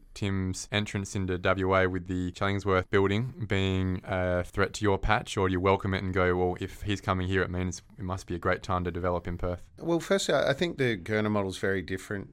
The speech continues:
Speaker 2: to ours. We provide our own equity and do our own developments, and I guess we've tried to stick to being a developer. We don't do so many of the D M As or use, um, others' equity or whatnot.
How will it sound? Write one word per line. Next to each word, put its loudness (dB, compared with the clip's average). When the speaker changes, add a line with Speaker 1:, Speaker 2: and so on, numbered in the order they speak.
Speaker 2:
to -8
ours. -4
We -2
provide -2
our 0
own 0
equity -2
and -4
do -4
our 0
own -2
developments, 0
and -4
I 0
guess -4
we've -2
tried -2
to -4
stick -4
to -4
being -2
a -4
developer. -2
We -8
don't -2
do -6
so -4
many -2
of -8
the -8
D -4
M -6
As -4
or -6
use, -10
um, -8
others' -8
equity -4
or -4
whatnot. -6